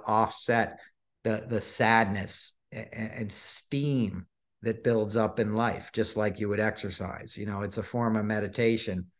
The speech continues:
for me. And that's why I have instruments within arm's reach. You guys can't see, but the whole rest of the house is like <laughs> racks of instruments, any kind of instrument,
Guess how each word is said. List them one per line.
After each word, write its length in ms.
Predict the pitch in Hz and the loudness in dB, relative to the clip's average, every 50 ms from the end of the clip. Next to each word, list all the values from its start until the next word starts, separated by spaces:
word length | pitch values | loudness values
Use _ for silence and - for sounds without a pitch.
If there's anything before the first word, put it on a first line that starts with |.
| _ _ _ _ _ - | _ _ _ _ _ -2
for 140 | 120 113 | 0 2
me. 420 | 107 113 127 135 127 110 - - - - | 2 4 4 4 4 2 0 -4 -8 -6
And 240 | 135 131 127 123 | -2 0 0 2
that's 160 | 120 123 120 - | 2 2 2 4
why 120 | 120 113 | 4 4
I 40 | - | 4
have 220 | 110 113 113 113 - | 4 4 4 2 0
instruments 680 | 127 123 117 - - 117 110 107 101 92 - - - _ - | -2 -4 -2 -2 0 0 0 0 -2 -4 -6 -10 -12 _ -6
within 380 | 123 113 107 101 110 110 107 104 | -2 -2 0 0 0 0 0 0
arm's 400 | 104 117 113 107 107 92 90 104 | 0 0 2 2 0 -2 -2 -2
reach. 340 | 110 117 110 95 - - - | 0 0 0 0 -2 -6 -4
You 60 | 95 | -2
guys 240 | 107 107 104 101 - | 0 0 0 0 -4
can't 280 | - 107 98 95 - | -6 -6 -6 -6 -6
see, 240 | - - 110 101 98 | -6 -4 -4 -2 -2
but 180 | 92 95 101 - - _ _ _ _ _ _ _ _ _ - | -2 -4 -4 -6 -8 _ _ _ _ _ _ _ _ _ -6
the 60 | 107 | -4
whole 200 | - 123 113 110 | 0 0 2 2
rest 280 | 107 110 107 95 - - | 2 2 0 -2 -2 -4
of 60 | 107 | -6
the 60 | 101 | -4
house 340 | 110 104 101 101 98 - - | -2 -2 -2 -2 -2 -4 -6
is 140 | 95 90 92 | -8 -6 -6
like 280 | 92 95 98 - - - - - 135 117 - - | -6 -8 -8 -10 -12 -8 -4 -4 -4 -4 -6 -10
<laughs> 180 | - _ _ - | -20 _ _ -4
racks 480 | - 113 107 107 104 - - - - | 0 2 4 4 4 2 -2 -4 -4
of 180 | 113 95 95 - - - - - - _ _ _ - | -4 -4 -4 -8 -14 -14 -14 -14 -14 _ _ _ 4
instruments, 560 | 165 180 180 - - 101 87 90 - - - - | 6 6 6 4 2 -4 -6 -6 -10 -14 -10 -4
any 220 | 151 160 175 180 | 2 4 4 4
kind 300 | 175 175 147 123 117 101 | 4 4 4 4 2 2
of 100 | 95 87 | 0 -2
instrument, 440 | 92 92 92 - - 92 - - - | -4 -6 -8 -8 -10 -10 -12 -12 -14